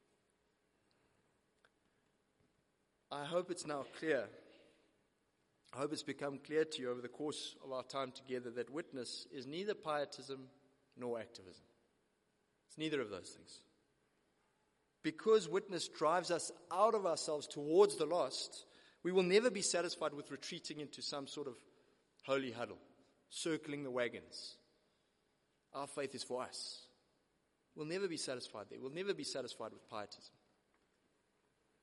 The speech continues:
And because witness centers in Jesus Christ,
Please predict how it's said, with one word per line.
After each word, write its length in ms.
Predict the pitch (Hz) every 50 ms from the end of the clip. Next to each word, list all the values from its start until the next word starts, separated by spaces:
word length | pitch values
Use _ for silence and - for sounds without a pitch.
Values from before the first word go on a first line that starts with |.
| _ _ _ _ _ _ _ _ _ -
And 80 | 147 143
because 320 | 147 143 - 226 214 156
witness 460 | 147 165 185 185 - 180 151 - - -
centers 380 | 208 208 208 202 208 180 147
in 120 | 160 156 131
Jesus 380 | 135 170 180 147 147 139 -
Christ, 400 | - - - 208 208 160 139 -